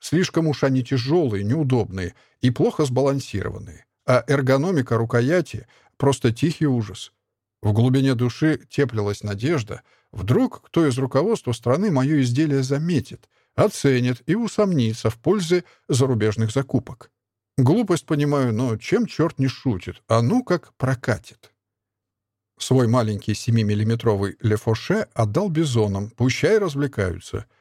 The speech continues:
Пробивная сила у него недостаточная. На смену ему сделал плоский револьверчик калибра девять миллиметров,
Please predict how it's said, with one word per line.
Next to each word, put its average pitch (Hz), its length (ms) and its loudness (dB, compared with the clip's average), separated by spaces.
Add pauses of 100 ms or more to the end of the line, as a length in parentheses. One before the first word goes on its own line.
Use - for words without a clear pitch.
(160)
Пробивная 170 540 2
сила 208 280 0
у 170 80 2
него 156 260 0
недостаточная. 101 960 -2 (420)
На 117 220 4
смену 196 320 0
ему 175 400 2
сделал 156 380 0
плоский 160 460 -2
револьверчик 135 640 0
калибра 135 520 0
девять 110 460 -2
миллиметров, 107 600 0